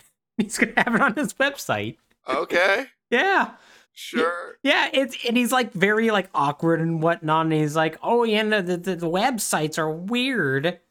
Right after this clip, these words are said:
Speaker 1: It's like, "Yeah, I know, man, it's great." It, it's,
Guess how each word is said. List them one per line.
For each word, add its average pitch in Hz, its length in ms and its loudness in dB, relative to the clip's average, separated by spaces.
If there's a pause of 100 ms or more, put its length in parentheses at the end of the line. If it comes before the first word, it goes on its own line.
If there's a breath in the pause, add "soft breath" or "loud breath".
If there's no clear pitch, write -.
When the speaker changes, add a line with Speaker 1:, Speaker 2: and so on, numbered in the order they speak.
Speaker 1:
It's 143 140 -6
like, 120 160 -4
"Yeah, 139 180 4
I 151 80 2
know, 156 220 2
man, 151 240 2
it's 143 100 -6
great." 160 560 -2 (680)
It, 185 260 0
it's, - 320 -2